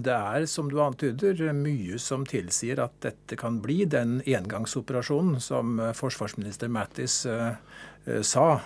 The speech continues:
eh, i, i natt. Det dreier seg om et, eh, ganske begrenset angrep, og samtidig understrekes det at, eh, dette er ikke noe nytt engasjement i borgerkrigen i, eh, i Syria.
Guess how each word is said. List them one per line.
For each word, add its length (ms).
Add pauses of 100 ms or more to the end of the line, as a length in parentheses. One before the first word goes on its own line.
(180)
eh, 460 (240)
i, 320 (160)
i 80
natt. 460 (880)
Det 140
dreier 260
seg 140
om 180
et, 160
eh, 320
ganske 320
begrenset 480
angrep, 480 (1200)
og 400
samtidig 500
understrekes 480
det 140
at, 200
eh, 120
dette 500
er 220
ikke 240
noe 100
nytt 400
engasjement 640 (380)
i 180
borgerkrigen 720
i, 320
eh, 220
i 160
Syria. 400